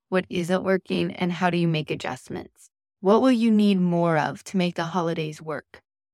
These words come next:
What will you need less of? So I want you to take inventory of your current reality. And I also want you to take inventory of all of the holiday goals that you could set.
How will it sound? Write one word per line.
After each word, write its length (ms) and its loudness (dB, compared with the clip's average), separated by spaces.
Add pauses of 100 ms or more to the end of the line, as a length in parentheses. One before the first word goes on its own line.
(120)
What 160 2
will 80 2
you 160 4
need 180 0
less 320 -2
of? 300 -14 (320)
So 160 -2
I 100 4
want 220 2
you 60 -2
to 120 0
take 260 -2
inventory 720 -2
of 100 -2
your 100 0
current 340 -8
reality. 600 -2 (320)
And 120 6
I 140 6 (100)
also 400 0
want 140 4
you 140 -2
to 100 2
take 400 -4
inventory 720 0
of 160 -2 (180)
all 520 4
of 80 2
the 120 2
holiday 460 2
goals 320 0
that 100 -8
you 160 -4
could 380 -4
set. 220 -14